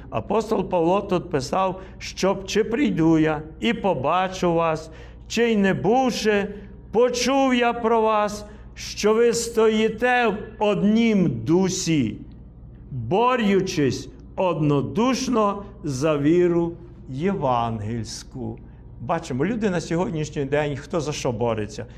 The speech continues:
Хтось за портфелі, хтось за посади, хтось ще за щось бореться.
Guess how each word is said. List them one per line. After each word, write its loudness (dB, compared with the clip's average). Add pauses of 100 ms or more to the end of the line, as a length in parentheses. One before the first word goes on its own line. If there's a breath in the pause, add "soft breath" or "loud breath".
Хтось 0
за -2
портфелі, -4 (100)
хтось 0
за -4
посади, -2 (120)
хтось 0
ще 0
за 0
щось -4
бореться. 0